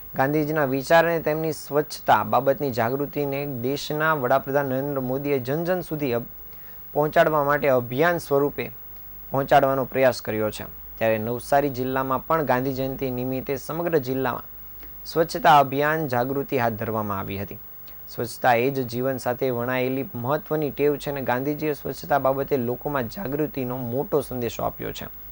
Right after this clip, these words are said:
ગાંધીજીએ જ્યાં ચપટી મીઠું ઉપાડીને અંગ્રેજી હુકુમતને પડકારી હતી, તેવા દાંડી જેવા ઐતિહાસિક સ્થળ ધરાવતા નવસારી જિલ્લામાં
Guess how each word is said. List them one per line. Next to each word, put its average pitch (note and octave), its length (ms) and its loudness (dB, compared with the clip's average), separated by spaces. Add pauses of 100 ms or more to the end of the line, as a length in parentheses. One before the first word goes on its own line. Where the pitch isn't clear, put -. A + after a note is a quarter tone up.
(540)
ગાંધીજીએ E3+ 560 4
જ્યાં D#3 240 2
ચપટી - 420 0
મીઠું D3+ 380 0
ઉપાડીને D3 440 2
અંગ્રેજી D#3 400 0
હુકુમતને C#3 600 -2
પડકારી C3+ 540 2
હતી, C#3+ 160 -2
તેવા C3+ 240 0
દાંડી C3 420 0
જેવા C3+ 280 2
ઐતિહાસિક C#3+ 600 -4
સ્થળ B2+ 340 0 (500)
ધરાવતા C3+ 360 4
નવસારી C3 500 2
જિલ્લામાં B2+ 480 -2